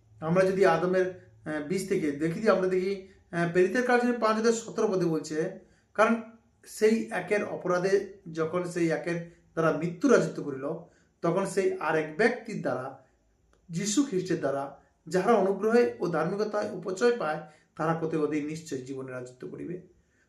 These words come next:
অতএব যেমন এক অপরাধ দ্বারা সকল মানুষের কাছে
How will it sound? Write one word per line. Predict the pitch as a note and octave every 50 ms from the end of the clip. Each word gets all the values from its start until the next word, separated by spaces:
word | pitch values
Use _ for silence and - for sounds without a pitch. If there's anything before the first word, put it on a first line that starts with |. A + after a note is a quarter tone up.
| _ -
অতএব | F#3 F#3 C#4 C#4 -
যেমন | A#3 A#3+ A#3+ C4 B3+ A#3+ -
এক | - F#3+ F3+ F3 F3
অপরাধ | F#3+ F#3 - A#3 B3+ B3+ A#3
দ্বারা | A#3 A#3+ A#3+ A#3+ A#3+ A#3+ - - - -
সকল | - - - - - A#3 A#3
মানুষের | G#3+ G#3+ G#3+ A3 A3 A#3 A3+ A3+
কাছে | A3+ A3 A3 A3+ A3+ A3 A3 -